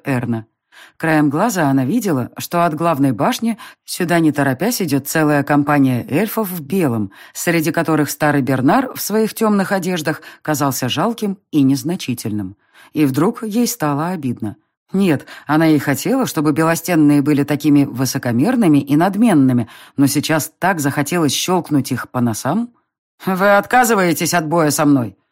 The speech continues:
бесстрастно осведомился Конор. Страж не видел эльфов, идущих к воротам,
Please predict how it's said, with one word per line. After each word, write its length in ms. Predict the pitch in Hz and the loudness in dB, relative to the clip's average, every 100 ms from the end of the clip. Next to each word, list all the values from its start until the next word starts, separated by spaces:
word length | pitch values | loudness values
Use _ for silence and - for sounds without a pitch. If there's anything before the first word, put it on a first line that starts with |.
| _ - | _ -10
бесстрастно 640 | 131 139 - 185 240 - 135 | -6 -6 -2 -2 0 0 0
осведомился 680 | 127 147 156 170 175 - 180 | 0 -2 0 0 -2 -4 -6
Конор. 400 | 165 127 104 - _ _ _ | -2 -2 -2 -8 _ _ _
Страж 360 | - - 156 151 | -14 -2 -2 0
не 100 | 190 | -2
видел 340 | 226 147 131 | 0 0 -2
эльфов, 440 | - 185 254 156 - | -2 -4 -2 -4 -6
идущих 520 | - 156 156 165 165 | -4 -2 0 -2 -6
к 60 | - | -4
воротам, 500 | 165 220 175 113 101 | -2 0 -2 -4 -8